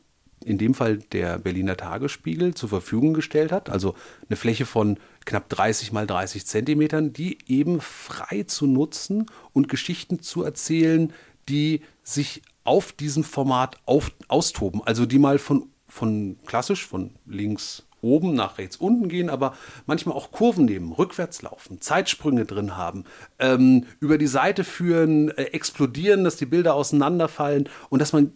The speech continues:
genau diesen Raum einfach oder im Comic das machen lässt, was er nämlich am besten kann, Fantasie zu bebildern.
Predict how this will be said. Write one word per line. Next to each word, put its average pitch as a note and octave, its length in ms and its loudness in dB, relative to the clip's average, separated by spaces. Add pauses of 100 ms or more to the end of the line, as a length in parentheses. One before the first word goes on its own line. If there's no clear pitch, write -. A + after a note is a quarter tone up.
genau C#3 280 6
diesen D3 220 0
Raum C3+ 420 4
einfach E3 540 -2 (100)
oder A2+ 220 0 (120)
im B2+ 120 4
Comic F3+ 340 2
das - 240 0
machen D#3+ 260 0
lässt, D3 280 2
was C#3+ 140 0
er C#3+ 40 4
nämlich C3+ 320 6
am A2 80 2
besten A#2+ 420 -2
kann, E3 360 2 (500)
Fantasie A#2+ 800 0 (220)
zu - 160 -6
bebildern. G#2+ 480 0